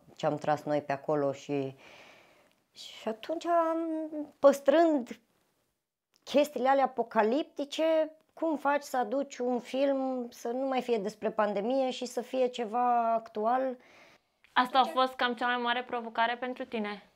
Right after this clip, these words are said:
Speaker 2: Că mi se pare provocator, adică să, să fie o idee, să ai o idee, să filmezi ceva, să ap-, să apară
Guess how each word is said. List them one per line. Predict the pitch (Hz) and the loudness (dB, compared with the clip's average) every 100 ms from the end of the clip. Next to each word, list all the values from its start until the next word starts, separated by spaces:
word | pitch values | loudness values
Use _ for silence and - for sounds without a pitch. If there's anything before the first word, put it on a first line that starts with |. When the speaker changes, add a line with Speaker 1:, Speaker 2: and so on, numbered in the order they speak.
| _ | _
Speaker 2:
Că | - | 2
mi | 233 | 2
se | 226 | 4
pare | 247 240 | 4 4
provocator, | 233 220 208 196 214 208 175 | 4 -2 -2 -2 -2 0 -2
adică | 202 208 220 | 0 0 2
să, | 208 226 226 622 571 | 4 4 2 -6 -4
să | |
fie | 226 262 | 2 8
o | 262 233 | 8 8
idee, | 202 240 254 247 | 4 6 6 6
să | |
ai | 226 247 240 | 4 6 4
o | 214 | 4
idee, | 220 254 262 277 277 | 4 6 6 6 2
să | 277 | 0
filmezi | 226 233 226 - 320 | 0 0 2 2 2
ceva, | 262 202 202 220 269 285 277 | 0 2 6 8 8 6 6
să | |
ap-, | 233 226 - 220 | 2 2 -12 -6
să | 254 233 - - | -2 -2 -2 -8
apară | - 220 262 262 240 220 208 196 | 0 4 10 10 10 6 6 4